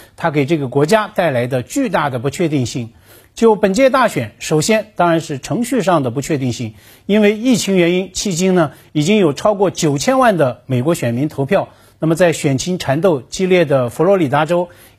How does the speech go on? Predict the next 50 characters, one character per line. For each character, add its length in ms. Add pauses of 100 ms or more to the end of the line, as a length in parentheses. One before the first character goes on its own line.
(380)
已 200
投 200
票 220
的 80
选 220
民 180
甚 220
至 120
已 60
经 180
超 220
过 160
了 140
上 240
届 180
大， 380
大 180
选 240 (300)
全 280
州 200
的 220 (100)
投 180
票 380
总 200
数。 280 (240)
那 80
么 80
这 100
其 180
中 160
相 220
当 160
多 160
数 240 (140)
都 200
是 200
特 200
朗 160
普 300 (420)
阵 200
营 260
最 220
不 80
感 180
冒 180
的 160
邮 260
寄 200
选 220
票。 240